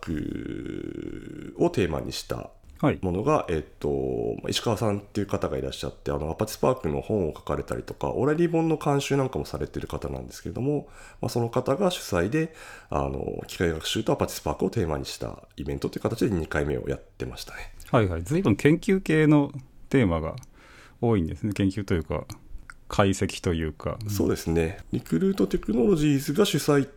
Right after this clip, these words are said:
Speaker 1: とはなってるんですけども、リクルートテクノロジーズの中の、あの、エーティーエルってアドバンステクノロジーラボっていう、まあ、研究開発の部隊があって、まあ、僕はそこと一緒に、まあ、お仕事をしてる形なんですけど、まあ、そこが主催という形になってるので、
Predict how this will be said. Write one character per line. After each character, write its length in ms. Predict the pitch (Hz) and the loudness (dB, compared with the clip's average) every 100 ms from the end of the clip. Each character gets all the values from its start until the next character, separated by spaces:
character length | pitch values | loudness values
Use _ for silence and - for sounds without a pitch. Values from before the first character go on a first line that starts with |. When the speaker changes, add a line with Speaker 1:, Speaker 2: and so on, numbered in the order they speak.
| - - | -6 4
Speaker 1:
と 80 | |
は 80 | 139 | 6
な 80 | 120 | 6
っ 100 | - | 4
て 100 | 113 | 4
る 120 | 87 | 4
ん 20 | |
で 60 | 80 | 2
す 80 | - | 0
け 80 | 92 | 2
ど 80 | |
も、 420 | 104 113 87 85 - | 4 4 4 0 -4
リ 120 | 120 | -4
ク 80 | - | 0
ル 120 | 226 | 2
ー 20 | |
ト 80 | - | 2
テ 60 | 185 | 4
ク 60 | 208 | 6
ノ 100 | 214 | 6
ロ 100 | 208 | 6
ジ 60 | |
ー 100 | 202 | 4
ズ 100 | 208 | 4
の 60 | 202 | 4
中 240 | 208 214 | 4 4
の、 240 | 233 247 - | 6 4 4
あ 40 | 87 | 0
の、 100 | - | 4
エ 100 | 165 | 4
ー 100 | 175 | 4
テ 80 | 202 | 4
ィ 60 | 202 | 4
ー 20 | |
エ 20 | |
ル 60 | 90 | 2
っ 40 | |
て 120 | - | 0
ア 80 | 107 | 2
ド 80 | 151 | 4
バ 120 | 175 | 4
ン 100 | 185 | 2
ス 180 | 190 190 | 0 -2
テ 140 | - | -2
ク 120 | - 180 | 2 4
ノ 120 | 180 | 4
ロ 60 | |
ジ 160 | 180 180 | 4 4
ー 100 | 175 | 6
ラ 80 | 180 | 6
ボ 100 | 131 | 4
っ 600 | - - - - - - | 2 -18 -20 -20 -16 -4
て 80 | 78 | 0
い 200 | 76 76 | 0 2
う、 40 | |
ま 180 | 80 73 | 2 2
あ、 60 | 69 - - | 2 -6 -2
研 140 | 131 | -2
究 100 | 143 | 0
開 120 | 143 | 0
発 120 | 135 | 2
の 60 | 120 | 0
部 80 | 131 | 0
隊 200 | 135 131 | 0 2
が 120 | 135 | 0
あ 20 | |
っ 60 | 127 - - | -4 -6 4
て、 300 | 190 190 - - - - - | 4 4 -6 -20 -20 -16 -6
ま 60 | |
あ、 20 | 220 | 0
僕 140 | 254 | 4
は 60 | 220 | 4
そ 120 | - | 4
こ 100 | 190 | 2
と 100 | 185 | 2
一 60 | |
緒 80 | - | 4
に、 40 | 233 | 4
ま 60 | |
あ、 20 | 104 | 4
お 20 | |
仕 120 | - | 2
事 220 | 98 - | -2 -2
を 20 | |
し 80 | - | -4
て 60 | - | -6
る 60 | |
形 380 | - 80 80 85 | -4 -2 -2 -2
な 80 | 78 | -2
ん 40 | |
で 40 | 73 | -2
す 80 | - | -2
け 60 | |
ど、 80 | 135 | 0
ま 80 | 170 | 0
あ、 20 | |
そ 120 | - | 0
こ 120 | 214 | 2
が 80 | 226 | 2
主 120 | 220 | 0
催 200 | 196 160 | 0 0
と 100 | 143 | 0
い 20 | 147 | -2
う 20 | |
形 320 | 127 131 - | -2 -2 -2
に 60 | 135 | -2
な 80 | |
っ 80 | 135 | 0
て 100 | 113 | -2
る 60 | 117 | -2
の 100 | 123 | 0
で、 240 | 165 165 | 0 0